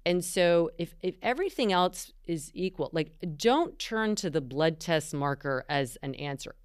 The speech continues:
Maybe, maybe not. It's not to put your head in the sand, but,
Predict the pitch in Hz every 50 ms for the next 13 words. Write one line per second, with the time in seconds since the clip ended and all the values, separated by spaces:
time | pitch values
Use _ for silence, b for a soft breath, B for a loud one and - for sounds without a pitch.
0 | _ - 165 170 175 175 180 190 196 214 196 220 214 202 170 180 170 160 143 160
1 | 143 135 135 147 170 208 226 - - - - - - - - - - 175 - -
2 | 190 180 185 180 - - - - 196 156 139 156 160 151 160 160 151 151 143 139
3 | 131 - - 170 156 160 165 165 165 151 - 143 -